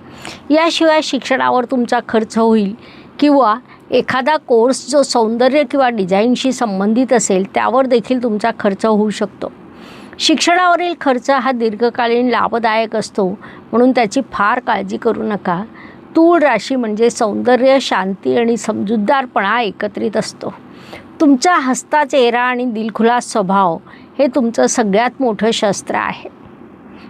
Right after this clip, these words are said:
आयुष्य हे सुखदुःख आणि उतार चढाव यांनी भरलेलं असतं. कोणताच मनुष्य पूर्णपणे सुखी किंवा दुःखी होऊ शकत नाही.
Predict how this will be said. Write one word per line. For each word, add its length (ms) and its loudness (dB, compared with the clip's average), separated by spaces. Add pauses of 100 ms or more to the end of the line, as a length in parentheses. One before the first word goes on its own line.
(120)
आयुष्य 540 0
हे 140 4
सुखदुःख 600 -4
आणि 220 2
उतार 320 -2
चढाव 360 0
यांनी 240 -2
भरलेलं 540 0
असतं. 280 -8 (580)
कोणताच 520 2
मनुष्य 440 0
पूर्णपणे 600 2
सुखी 360 -2
किंवा 240 0
दुःखी 360 -2
होऊ 240 2
शकत 440 -2
नाही. 380 -2